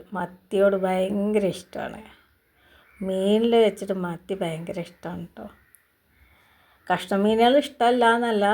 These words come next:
മീൻ നല്ല, നല്ല ഇഷ്ടമാണ്. മത്തി കണ്ടാൽ ഞാനപ്പോൾ വാങ്ങിക്കും, പെട്ടെന്ന് ഒരു കറി ഉണ്ടാക്കും. അത്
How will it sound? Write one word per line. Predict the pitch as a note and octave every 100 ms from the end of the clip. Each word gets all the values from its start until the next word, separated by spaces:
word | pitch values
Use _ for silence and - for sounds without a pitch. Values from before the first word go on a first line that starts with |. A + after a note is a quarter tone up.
| C4+ C#4
മീൻ | G#3 G3+ G3+ A3+ A3+ A3 G#3+ G#3
നല്ല, | G3 G3 G#3 G#3 - - G3
നല്ല | G3 C4+ C#4+
ഇഷ്ടമാണ്. | - F#3 F3 F3 - - _ - F#3+
മത്തി | A3 D4+
കണ്ടാൽ | C#4+ C4 C4 B3+
ഞാനപ്പോൾ | A#3+ A3+ A3+ A3
വാങ്ങിക്കും, | G#3 F#3+ F#3 G3 A#3 D4 _ - - - - _ - F3+ G3
പെട്ടെന്ന് | F#3 G3 G3 G3 F#3+
ഒരു | F#3+ F#3+
കറി | F#3 F3+ F3+
ഉണ്ടാക്കും. | F3 F3 F3 F#3+ G3+ - _ _ _ _ _ _ - - - - _ _ -
അത് | F3